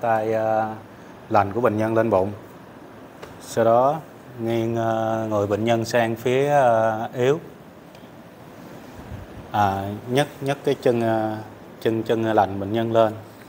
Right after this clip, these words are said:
và nghiêng người bệnh nhân sang yếu, sang phía yếu. Rồi sau đó chúng ta sẽ dùng tay trái đỡ cổ của bệnh nhân, tay phải sẽ đỡ, ờ, hông, ờ, chân của bệnh nhân và đỡ bệnh nhân ngồi dậy.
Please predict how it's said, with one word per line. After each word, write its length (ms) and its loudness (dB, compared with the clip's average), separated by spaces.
và 100 -6
nghiêng 220 -2
người 140 -2
bệnh 180 -2
nhân 140 -2
sang 220 0
yếu, 200 2
sang 200 -2
phía 200 2
yếu. 120 0
Rồi 260 4
sau 280 -2
đó 300 4
chúng 100 -8
ta 140 8
sẽ 220 4
dùng 240 2
tay 140 6
trái 380 4
đỡ 320 2
cổ 320 2
của 80 0
bệnh 180 0
nhân, 200 -2
tay 140 -2
phải 260 6
sẽ 560 2
đỡ, 300 2
ờ, 180 0
hông, 300 2
ờ, 160 2
chân 180 4
của 80 -2
bệnh 160 -2
nhân 220 0
và 280 -6
đỡ 140 -4
bệnh 140 2
nhân 140 4
ngồi 160 0
dậy. 220 0